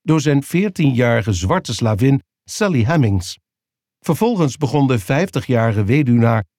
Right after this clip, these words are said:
een seksuele relatie met haar en ze kregen vijf kinderen. Die bewering is lang als een kwaadaardige verdachtmaking ontkend, maar in negentien achtennegentig bevestigd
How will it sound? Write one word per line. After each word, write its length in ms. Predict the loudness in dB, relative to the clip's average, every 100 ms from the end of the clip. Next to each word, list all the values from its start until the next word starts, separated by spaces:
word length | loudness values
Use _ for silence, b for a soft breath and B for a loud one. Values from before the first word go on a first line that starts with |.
| _
een 140 | -2
seksuele 560 | 0 -4 0 2 2 2
relatie 480 | 0 0 0 0 0
met 140 | 0
haar 220 | 0 -2 -4 _ _
en 140 | -4
ze 100 | -2
kregen 340 | -2 -2 0 -2
vijf 340 | -2 -2 -2
kinderen. 460 | 0 2 0 -4 -8 _ _ _ _ _ _ _
Die 180 | -2 0
bewering 480 | 2 2 2 2 2
is 140 | 2
lang 260 | 2 2 0
als 200 | 0 0
een 140 | 0
kwaadaardige 680 | 0 -2 0 0 -2 -2 -2
verdachtmaking 840 | -2 -2 -4 -2 0 0 -2 -2
ontkend, 540 | 0 -2 0 0 0 -2 _ _ _ _
maar 300 | 0 2 2
in 100 | 2
negentien 440 | 2 0 -2 -2 -2
achtennegentig 800 | -4 0 2 2 0 -2 -6 -4
bevestigd 580 | -4 -2 -2 -2 -6